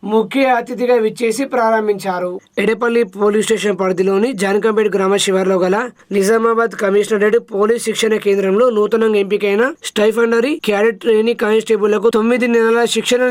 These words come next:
నిమిత్తం కరీంనగర్, జగిత్యాల, ములుగు జిల్లా నుండి వచ్చిన సివిల్ విభాగానికి చెందిన ఒక వంద తొంభై ఐదు మంది పురుష అభ్యర్థులకు శిక్షణ కార్యక్రమాన్ని నిజామాబాద్ జిల్లా పోలీస్ కమిషనర్ కల్మేశ్వర్ సింగనేవార్ ముఖ్య అతిథిగా విచ్చేసి ప్రారంభించారు. మొట్టమొదలు పోలీస్ సిబ్బంది నుండి ఆయన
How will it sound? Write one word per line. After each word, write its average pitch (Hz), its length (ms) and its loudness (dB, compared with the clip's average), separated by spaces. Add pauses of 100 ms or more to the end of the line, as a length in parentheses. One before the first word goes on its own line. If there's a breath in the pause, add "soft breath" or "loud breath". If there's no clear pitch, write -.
నిమిత్తం 226 380 0 (280)
కరీంనగర్, 220 560 2
జగిత్యాల, 214 480 0
ములుగు 214 300 2
జిల్లా 220 260 0
నుండి 220 220 0
వచ్చిన 214 280 -2 (300)
సివిల్ 226 400 0
విభాగానికి 220 680 0
చెందిన 220 300 0
ఒక 208 140 -4
వంద 220 120 0 (100)
తొంభై 214 240 0
ఐదు 208 160 0
మంది 214 240 0
పురుష 202 320 0
అభ్యర్థులకు 202 480 0 (140)
శిక్షణ 220 260 -2 (140)
కార్యక్రమాన్ని 208 580 0 (240)
నిజామాబాద్ 226 540 0
జిల్లా 220 180 0 (140)
పోలీస్ 202 320 -2
కమిషనర్ 208 420 0 (220)
కల్మేశ్వర్ 226 500 0
సింగనేవార్ 220 560 0 (260)
ముఖ్య 202 380 0
అతిథిగా 220 380 -2
విచ్చేసి 220 320 -2 (100)
ప్రారంభించారు. 185 760 0 (320)
మొట్టమొదలు 233 560 2 (120)
పోలీస్ 220 280 0
సిబ్బంది 220 340 0
నుండి 226 200 2 (140)
ఆయన 208 200 2